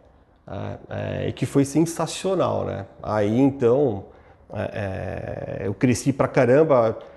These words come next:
tive um time gigante debaixo de mim,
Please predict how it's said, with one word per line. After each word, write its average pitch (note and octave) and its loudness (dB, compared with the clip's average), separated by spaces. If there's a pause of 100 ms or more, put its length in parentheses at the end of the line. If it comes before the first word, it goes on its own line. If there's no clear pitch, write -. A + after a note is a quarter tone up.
(200)
tive B2+ -2
um C#3 4
time C#3+ 4
gigante D#3 6
debaixo B2 2
de A#2 -4
mim, B2+ 2